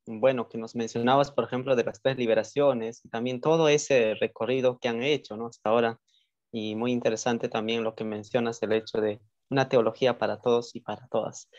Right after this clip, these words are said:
Eh, muchísimas gracias, querido Felipe. Y continuamos, eh, con nuestras presentaciones. Ahora tenemos a Yesira Dayana Castro Vegaso.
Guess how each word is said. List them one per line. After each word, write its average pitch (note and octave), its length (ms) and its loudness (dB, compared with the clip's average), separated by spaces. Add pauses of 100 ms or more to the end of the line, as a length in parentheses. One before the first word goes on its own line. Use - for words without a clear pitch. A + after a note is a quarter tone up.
(440)
Eh, G#2+ 420 0
muchísimas A2+ 520 -4
gracias, B2 360 0
querido B2+ 260 0
Felipe. D#3 520 0 (360)
Y C3+ 140 -4
continuamos, C#3 760 0
eh, G#2+ 420 0
con A2+ 140 -8
nuestras A2 500 -2 (100)
presentaciones. B2 960 0 (400)
Ahora A#2+ 280 4
tenemos C3 480 -2
a A2 220 0
Yesira B2+ 460 0
Dayana A#2 440 0
Castro C#3+ 420 0
Vegaso. D#3+ 640 0